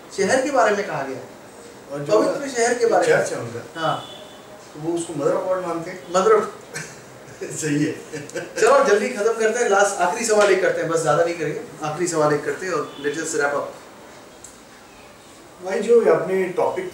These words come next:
Speaker 2: जो Mother of God से रिलेटेड,
Speaker 1: हम्म।
Speaker 2: काफी, this is something मुझे बहुत पसंद है।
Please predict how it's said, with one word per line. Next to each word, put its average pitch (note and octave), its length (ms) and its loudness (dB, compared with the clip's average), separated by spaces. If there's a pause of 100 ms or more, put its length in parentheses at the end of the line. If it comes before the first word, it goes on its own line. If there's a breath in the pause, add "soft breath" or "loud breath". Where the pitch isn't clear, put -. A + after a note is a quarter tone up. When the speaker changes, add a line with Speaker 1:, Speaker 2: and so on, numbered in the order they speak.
Speaker 2:
जो C3+ 640 0
Mother C#3 200 -2
of B2+ 100 -6
God B2+ 100 -4
से B2 280 -10
रिलेटेड, A#2 480 -4
Speaker 1:
हम्म। D3+ 120 2
Speaker 2:
काफी, F3 720 -12
this G#3 140 -8
is G#3+ 80 -6
something G#3 320 0 (340)
मुझे D3+ 260 0
बहुत F3+ 240 4
पसंद A#2 280 -6
है। A2 80 -12